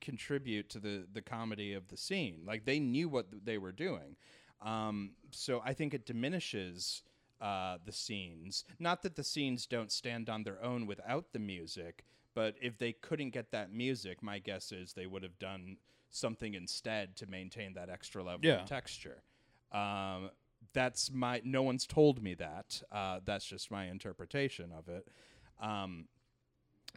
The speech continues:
Speaker 1: but, uh, I got to tech the state reunion at, um, Festival Supreme. It's the, uh, the biggest thing I've ever teched.
Speaker 2: Oh,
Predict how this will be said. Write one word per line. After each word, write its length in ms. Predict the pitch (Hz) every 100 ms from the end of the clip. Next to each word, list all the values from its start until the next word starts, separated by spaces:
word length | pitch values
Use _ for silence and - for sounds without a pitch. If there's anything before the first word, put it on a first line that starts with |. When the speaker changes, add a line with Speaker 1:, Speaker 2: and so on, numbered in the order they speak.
| 113
Speaker 1:
but, 380 | 139 123 117 - -
uh, 400 | 120 117 113 110 110
I 140 | 120
got 280 | 123 131 127
to 100 | -
tech 300 | - 131 -
the 80 | -
state 360 | - - 120 -
reunion 680 | 104 90 82 82 80 85 85 _
at, 480 | 101 92 92 - - -
um, 640 | 95 92 87 85 85 82 82 _ - -
Festival 460 | 113 - 110 107
Supreme. 640 | 98 98 - 147 110 78 87 - - _
It's 580 | 110 101 92 - - - 131
the, 580 | 117 110 101 101 98 101 85
uh, 680 | 101 92 92 92 87 87 85 - _ _ 131 117 110 110
the 100 | 113
biggest 540 | 107 117 113 117 - -
thing 400 | 117 110 107 107
I've 120 | 95
ever 200 | 104 101
teched. 400 | 95 110 92 104 -
Speaker 2:
Oh, 140 | -